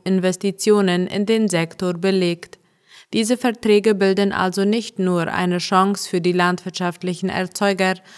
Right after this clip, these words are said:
sondern wirken sich auch positiv auf die ländlichen Siedlungen aus, wie die staatliche Agentur schreibt.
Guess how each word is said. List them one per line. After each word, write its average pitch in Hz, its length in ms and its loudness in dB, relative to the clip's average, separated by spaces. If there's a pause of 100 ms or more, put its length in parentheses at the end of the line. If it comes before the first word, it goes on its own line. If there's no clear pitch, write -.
(160)
sondern 220 440 2
wirken 214 420 2
sich 208 260 -2
auch 208 220 0
positiv 180 840 0
auf 175 240 0
die 185 140 -4
ländlichen 214 840 0
Siedlungen 175 640 0
aus, 185 460 0 (100)
wie 226 120 2
die 233 140 2
staatliche 214 600 2
Agentur 208 600 0
schreibt. 180 680 -2